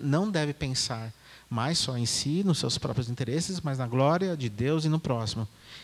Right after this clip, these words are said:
E quem é mais próximo do que o marido e os filhos, né? Em quinto lugar, também precisa aprender a se submeter e apoiar a liderança do marido. É, então, a mulher, ela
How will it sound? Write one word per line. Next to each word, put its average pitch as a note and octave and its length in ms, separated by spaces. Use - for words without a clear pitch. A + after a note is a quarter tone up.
E D#3+ 60
quem G#3 240
é G3 40
mais D#3+ 220
próximo D3 640
do C#3 120
que - 100
o D3+ 40
marido B2 500
e C3+ 100
os - 140
filhos, A#2 420
né? B2 160
Em A#2 120
quinto B2 280
lugar, D3 380
também C3+ 260
precisa D3 340
aprender C3 320
a D3 60
se C#3+ 140
submeter C#3+ 680
e E3+ 60
apoiar C3+ 440
a D#3 60
liderança C3+ 520
do C#3+ 80
marido. A#2+ 420
É, G#2 280
então, C#3+ 280
a D3 80
mulher, B2+ 260
ela C3 240